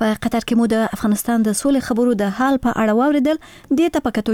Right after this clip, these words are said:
چې په، د امریکا پخوانی ولسمشر ډونالډ ټرمپ د افغانستان د سولې خبرو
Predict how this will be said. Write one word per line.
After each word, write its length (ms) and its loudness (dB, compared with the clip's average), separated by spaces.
چې 320 -2
په، 400 0
د 100 2
امریکا 360 0
پخوانی 340 0
ولسمشر 500 -2
ډونالډ 360 0
ټرمپ 200 2
د 100 0
افغانستان 460 0
د 140 0
سولې 240 -2
خبرو 240 0